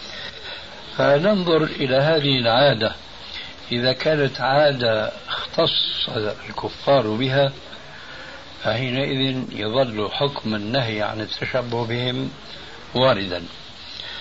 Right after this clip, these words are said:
آه، وفي الحال الأخرى، إذا لم تكن هذه العادة خاصة بهم،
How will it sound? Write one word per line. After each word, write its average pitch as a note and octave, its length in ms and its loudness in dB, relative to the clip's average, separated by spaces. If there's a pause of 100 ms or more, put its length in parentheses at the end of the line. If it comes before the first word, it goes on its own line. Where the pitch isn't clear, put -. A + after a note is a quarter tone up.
(880)
آه، A#2+ 600 6
وفي D#3 640 4
الحال F#3+ 380 6
الأخرى، C#3 560 4 (800)
إذا B2+ 360 6
لم E3 180 4
تكن B2 460 0
هذه A#2 380 2
العادة A2 460 4
خاصة - 600 4
بهم، C3+ 540 0